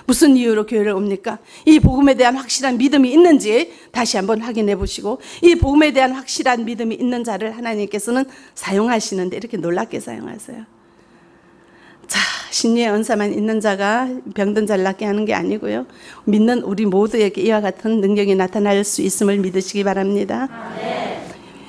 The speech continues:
Speaker 1: 믿음으로 기도하시면 병든 자가 낫고요.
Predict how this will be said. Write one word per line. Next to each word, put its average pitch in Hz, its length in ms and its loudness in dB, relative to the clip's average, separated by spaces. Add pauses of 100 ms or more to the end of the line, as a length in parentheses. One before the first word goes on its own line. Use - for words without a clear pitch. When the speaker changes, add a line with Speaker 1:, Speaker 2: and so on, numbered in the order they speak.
(180)
Speaker 1:
믿음으로 240 320 4
기도하시면 202 640 -2
병든 208 320 -2
자가 202 240 -2
낫고요. 214 640 -2